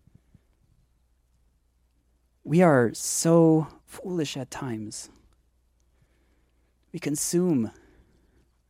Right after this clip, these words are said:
We don't see the gifts that God has blessed us with as gifts, but we treat them as commodities to be consumed.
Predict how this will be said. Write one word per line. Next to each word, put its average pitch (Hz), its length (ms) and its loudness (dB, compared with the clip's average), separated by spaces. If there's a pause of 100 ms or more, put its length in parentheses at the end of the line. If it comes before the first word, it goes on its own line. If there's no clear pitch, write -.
(560)
We 147 80 -4
don't 170 220 4
see - 220 -2
the 156 140 -2
gifts 151 640 -2
that 135 180 -8
God 151 260 2
has 135 140 -6
blessed - 340 -8
us 147 160 -8
with 131 140 -4
as 120 100 -10
gifts, 139 640 -6 (1120)
but 156 100 -12
we 135 120 -2
treat 190 300 -2
them 135 160 2
as 120 100 -2
commodities 123 800 -2
to - 100 -18
be 117 80 -4
consumed. 113 640 -6